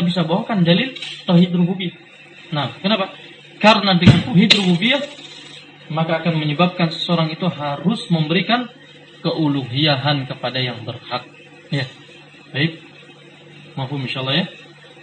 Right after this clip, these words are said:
Nah, yang keempat, yang terakhir, al-ihtijaj 'alal musyrikina bima aqarru bihi 'ala ma jahadu. Al-isti-, al-ihtijaj 'alal musyrikin. Di sini Allah Subhanahu wa taala membantah kaum musyrikin.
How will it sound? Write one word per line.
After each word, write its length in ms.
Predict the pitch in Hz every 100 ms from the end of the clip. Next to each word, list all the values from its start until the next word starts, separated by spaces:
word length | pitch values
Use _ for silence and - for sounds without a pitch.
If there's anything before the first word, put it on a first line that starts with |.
| -
Nah, 160 | 135 113 - - - - - - - - -
yang 100 | 135 196
keempat, 320 | - 208 - - - - - - - - -
yang 160 | 117 - -
terakhir, 320 | - 147 185 208 - - - -
al-ihtijaj 800 | 156 156 135 143 127 170 160 -
'alal 320 | - 143 139
musyrikina 720 | 135 123 127 123 170 160 156
bima 240 | 143 143 143
aqarru 640 | 131 123 - 180 165 151
bihi 240 | 180 190 220
'ala 400 | - 160 170 143
ma 180 | 139 165 135
jahadu. 400 | 143 120 127 120 - - - - - -
Al-isti-, 560 | - 147 160 - 165 - -
al-ihtijaj 1040 | 165 160 175 - - 151 180 226 - -
'alal 320 | - 190 180
musyrikin. 480 | 175 180 175 220 160 - - - - - - -
Di 100 | 135
sini 220 | 120 165
Allah 220 | 170 170 170
Subhanahu 480 | 156 - 160 160 151
wa 80 | 143
taala 300 | 147 170 165
membantah 480 | 151 180 190 185
kaum 220 | 175 196 190
musyrikin. 440 | 170 190 180 233